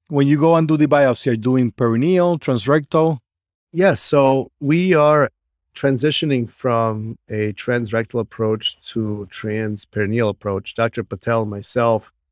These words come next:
Speaker 2: are, uh, mostly doing transperineals at this point. We do have a lot of our partners who are still doing transrectal approach, and it's a slow transition, if you will. But in our area here, I can tell you as well that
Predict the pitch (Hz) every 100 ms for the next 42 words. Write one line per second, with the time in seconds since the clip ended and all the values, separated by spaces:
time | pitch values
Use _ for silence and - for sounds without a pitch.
0 | _ _ - 104 101 101 101 98 110 139
1 | - 113 107 104 101 - 107 107 107 -
2 | 107 101 101 107 120 143 139 - 135 131
3 | 123 123 - 139 143 143 - _ _ _
4 | 107 110 110 123 123 117 113 110 107 -
5 | 110 110 117 113 104 - 110 107 104 -
6 | 107 - - 127 123 113 104 - 113 104
7 | 107 101 107 98 - 110 147 - - _
8 | _ _ _ _ - 120 117 117 113 110
9 | 117 110 120 110 143 139 - 123 123 117
10 | 120 104 117 104 98 90 _ _ 127 120
11 | 120 - 135 165 175 196 208 147 117 123
12 | 117 127 131 110 135 135 120 104 107 120
13 | 120 113 107